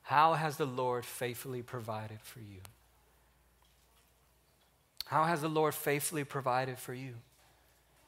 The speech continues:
You see, the Good Shepherd that provides for your physical needs will never fail to meet them.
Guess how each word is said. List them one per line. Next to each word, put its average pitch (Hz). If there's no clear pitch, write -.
You 151
see, 185
the 151
Good 180
Shepherd 185
that 151
provides 156
for 151
your 165
physical 170
needs 156
will 139
never 165
fail 160
to 160
meet 170
them. 110